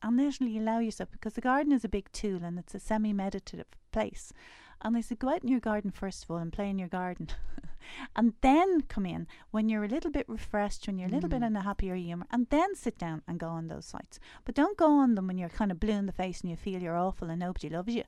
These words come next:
Speaker 1: because you're only going to prove that to yourself then.
Speaker 2: It's like what I say, check yourself before you wreck yourself.
Speaker 1: Exactly. I love that.
Speaker 2: <laughs>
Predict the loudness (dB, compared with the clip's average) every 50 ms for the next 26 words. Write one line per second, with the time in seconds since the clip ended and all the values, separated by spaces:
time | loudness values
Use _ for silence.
0 | _ _ _ -20 _ _ _ _ _ _ _ -8 -6 -2 -2 -2 -2 -2 -6 -16
1 | -16 -10 -6 -4 -2 0 0 -2 -2 -4 -6 -6 -4 0 0 0 0 0 -6 -10
2 | -14 -16 -14 -14 -14 -14 -12 -10 -12 -12 -12 -12 -12 -12 -12 -14 -18 _ -20 _
3 | _ _ _ -16 -14 -12 -10 -10 -10 -8 -8 -8 -8 -8 -8 -8 -8 -10 -10 -10
4 | -10 -12 -12 -10 -10 -10 -10 -14 -12 -8 -6 -6 -6 -6 -8 -12 -20 -20 -20 -20
5 | -12 -8 -6 -4 -4 -4 -4 -4 -6 -8 -10 -12 -18 -20 -18 -18 -16 -14 -14 -14
6 | -12 -10 -6 -6 -6 -6 -6 -8 -10 -10 -10 -6 2 2 4 8 8 8 10 10
7 | 8 8 10 8 8 8 8 8 6 6 6 4 4 4 4 0 -2 -2 0 -4
8 | -4 -4 0 2 2 4 4 4 2 2 0